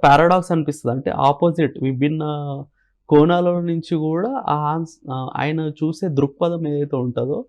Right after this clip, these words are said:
అది సేమ్ ఉంటది, సమానంగా ఉంటది, సమంగా చూస్తాడు దాన్ని.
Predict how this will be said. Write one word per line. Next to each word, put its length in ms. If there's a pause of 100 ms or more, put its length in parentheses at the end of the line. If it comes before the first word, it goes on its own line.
(520)
అది 180
సేమ్ 440
ఉంటది, 280
సమానంగా 480
ఉంటది, 200 (100)
సమంగా 420
చూస్తాడు 460
దాన్ని. 260